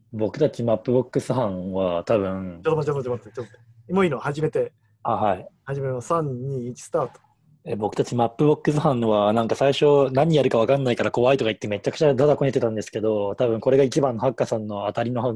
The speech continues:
Speaker 1: は-、グループで。
Speaker 2: 当たりというの？
Speaker 1: 当たりっていうか、作業量が多分めちゃくちゃ少なくて、やったのが、その、なんか、このマップボックスのなんとか、ストリート、
Speaker 2: チャンピオンベルト。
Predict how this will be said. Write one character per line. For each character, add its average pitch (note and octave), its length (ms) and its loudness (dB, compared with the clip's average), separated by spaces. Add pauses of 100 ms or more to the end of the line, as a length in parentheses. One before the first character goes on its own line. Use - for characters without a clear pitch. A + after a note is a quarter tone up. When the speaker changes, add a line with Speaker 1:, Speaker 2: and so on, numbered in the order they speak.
Speaker 1:
は-、 C#3 160 -8
グ A#2+ 160 -4
ル A#2+ 120 4
ー - 40 -14
プ A2 80 -8
で。 F#2+ 380 -2 (580)
Speaker 2:
当 - 80 -18
た E3 100 0
り F3+ 80 0
と D#3+ 100 2
い D#3 80 0
う D#3 60 -2
の？ - 100 -16 (520)
Speaker 1:
当 F#3 240 2 (140)
た C3 60 -6
り C3 120 -2
っ - 40 -6
て - 180 -8
い - 20 -6
う - 40 -8
か、 G#2+ 80 -4
作 B2 180 0
業 F3 160 6
量 B2+ 120 6
が A2 60 2
多 A#2+ 100 2
分 G#2+ 100 0
め G#2+ 120 -4
ち - 40 0
ゃ B2+ 40 4
く B2 80 0
ち - 60 0
ゃ C3 40 0
少 - 140 -8
な C#3 80 -2
く - 60 -20
て、 G2+ 480 -4 (420)
や B2 120 -2
っ - 40 -8
た F3+ 120 0
の D3 100 2
が、 A2 300 0
そ A2 80 -12
の、 G2+ 320 -12 (260)
な G#2+ 140 -10
ん - 20 -14
か、 F#2 300 -10 (120)
こ A2 100 -16
の G#2+ 60 -12
マ G#2 120 -4
ッ - 40 -14 (160)
プ C3 440 0 (100)
ボ B2+ 120 -2
ッ - 60 -12
ク A#2 120 -6
ス - 100 -16
の G2+ 180 -8 (160)
な A2+ 120 -14
ん A2 60 -12
と G#2+ 100 -12
か、 A2+ 400 -4 (840)
ス - 100 -16
ト B2+ 120 -4
リ B2+ 200 0
ー B2+ 40 -2
ト、 B2 60 -8
Speaker 2:
チ C3+ 120 -2
ャ - 20 2
ン C3+ 40 -2
ピ C3 40 0
オ B2+ 40 0
ン - 0 -
ベ - 0 -
ル A#2+ 120 -6
ト。 - 100 -20